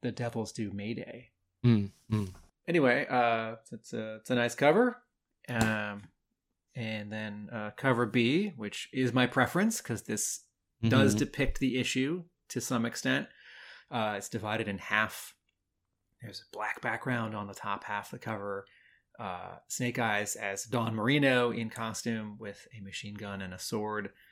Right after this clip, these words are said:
Speaker 1: in a, in an exciting legs splayed, getting ready to attack pose. And then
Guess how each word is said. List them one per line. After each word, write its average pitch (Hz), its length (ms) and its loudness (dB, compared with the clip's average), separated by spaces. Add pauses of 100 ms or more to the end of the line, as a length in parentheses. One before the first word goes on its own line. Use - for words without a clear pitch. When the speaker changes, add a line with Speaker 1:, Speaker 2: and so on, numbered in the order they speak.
(160)
Speaker 1:
in 101 160 -8
a, 90 220 -12 (360)
in 104 120 -14
an 98 100 -12
exciting 127 880 4
legs 117 560 -2
splayed, 120 760 0 (260)
getting 123 320 2
ready 110 320 2
to 117 220 -2
attack 107 460 -2
pose. 113 640 -4 (420)
And 117 160 0
then 110 300 -4